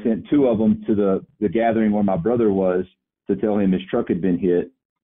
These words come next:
He comes outside to check on his truck and the group of, of kids are there. Now, we don't know. Uh, the, the police are saying they don't have any reason to believe that there was more than one actual physical attacker,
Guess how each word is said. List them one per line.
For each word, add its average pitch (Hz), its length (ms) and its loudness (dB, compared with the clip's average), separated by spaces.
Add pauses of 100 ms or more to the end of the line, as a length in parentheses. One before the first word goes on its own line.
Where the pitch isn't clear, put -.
(640)
He 123 180 0
comes 113 300 0
outside 110 460 0
to 95 80 0
check 104 200 -4
on 101 120 0
his 90 200 0
truck 110 340 -2 (560)
and 101 120 2
the 95 60 0
group 101 280 0
of, 90 160 -4 (240)
of 92 220 -2
kids 107 260 0
are 92 140 0
there. 90 400 -2 (280)
Now, 98 160 0
we 110 120 0
don't 110 180 0
know. 101 420 0
Uh, - 300 -2
the, 95 180 -6 (100)
the 98 40 -2
police 120 320 0
are 107 80 0
saying 104 240 0
they 104 80 0
don't 104 160 0
have 98 160 -2
any 101 140 2
reason 98 260 2
to 98 60 2
believe 98 460 0
that 90 300 -2
there 90 200 0
was 90 240 -2
more 101 200 2
than 92 200 0
one 101 280 0 (100)
actual 101 460 -4
physical 104 440 0
attacker, 117 600 -2